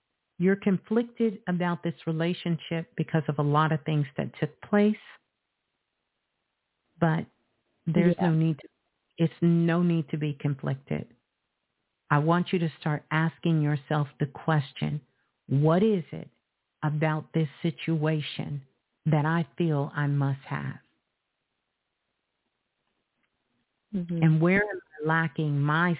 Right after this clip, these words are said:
Speaker 1: self-respect and my self-love and my self-acceptance at? And when you do that, you'll be able to have more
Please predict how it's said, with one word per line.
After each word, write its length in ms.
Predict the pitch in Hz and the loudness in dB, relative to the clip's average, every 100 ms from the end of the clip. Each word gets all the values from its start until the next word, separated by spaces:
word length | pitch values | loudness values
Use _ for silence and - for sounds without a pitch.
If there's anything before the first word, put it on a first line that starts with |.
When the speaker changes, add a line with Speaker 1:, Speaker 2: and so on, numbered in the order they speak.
| - | -2
Speaker 1:
self-respect 960 | 147 135 - 139 135 - - 135 131 | -4 -4 -2 -2 -2 -4 0 0 2
and 180 | 135 139 | 0 2
my 420 | 143 160 170 170 147 - | 4 4 2 0 -4 -6
self-love 720 | 143 135 - 131 135 127 135 _ _ _ _ _ _ _ _ _ _ _ - | -6 -6 -4 -2 0 -2 -6 _ _ _ _ _ _ _ _ _ _ _ 0
and 180 | 156 156 | 4 4
my 340 | 156 165 170 - | 4 2 0 -4
self-acceptance 1040 | 151 135 135 135 - - 139 - 135 131 117 - - | -4 -4 -6 -12 -12 -8 -8 -4 -4 -4 -6 -18 -16
at? 240 | - 131 - - - _ _ _ _ _ _ _ _ _ _ _ | -6 -6 -6 -16 -20 _ _ _ _ _ _ _ _ _ _ _
And 200 | 165 180 | 2 4
when 220 | 196 247 | 4 4
you 140 | 262 240 | 2 0
do 200 | 185 190 | -2 -2
that, 360 | 160 147 135 | -2 -2 -4
you'll 160 | 160 170 | -4 -6
be 200 | 160 180 | -2 -2
able 320 | 180 190 180 | 0 -2 -4
to 140 | - 156 | -4 -4
have 320 | 147 151 139 | -2 -4 -2
more 480 | 147 151 147 143 | -2 0 0 -2